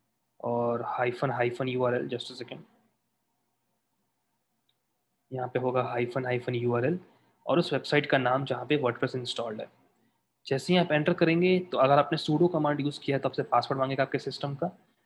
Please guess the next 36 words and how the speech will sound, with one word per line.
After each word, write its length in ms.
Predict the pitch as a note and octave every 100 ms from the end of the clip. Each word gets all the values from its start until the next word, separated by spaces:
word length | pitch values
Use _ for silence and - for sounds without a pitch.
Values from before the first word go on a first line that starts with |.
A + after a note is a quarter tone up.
| _ _ -
और 160 | B2 B2
जैसे 260 | A#2+ -
ही 200 | E3 D#3+ -
enter 240 | C#3 C#3+
करेंगे 380 | D#3 C#3+ C#3 D#3+
वैसे 280 | C#3 A#2+ C#3
ही 160 | G3+ A3+ _ _ _ _ _ _ B2+
डब्ल्यूपी 380 | A#2+ C3 C3
scan 320 | C3 - B2 B2
जो 140 | C3
है 60 | C3
execute 340 | C3+ A#2+ B2
हो 80 | A#2+
जाएगा। 240 | A#2 A2+ - _ _ _ _ _ _ _
तो 80 | -
देख 120 | C#3+
सकते 240 | E3+ F#3 F#3
हैं 40 |
कि 60 | F3+
डब्ल्यूपी 400 | D#3+ E3+ F3+ F#3
scan 460 | - E3 D3+ E3 E3 _ _ _ _ _ _ -
WordPress 420 | C#3 - D#3+ -
security 460 | - - C#3+ C#3+ C#3
scanner 300 | - C3+ C#3
by 140 | C3+
डब्ल्यूपी 400 | C3 B2+ C#3 C3+
scan 400 | C#3+ - C3+ C3+ C#3
team 240 | C3 C3+ B2
version 240 | B2 C3
three 240 | C3+ - B2+
point 180 | C3 B2+
eight 160 | B2 -
point 180 | A#2+ A#2+
two। 280 | C#3 D#3+ F3 - - - _ - -
It 100 | - -
seems 240 | E3 F#3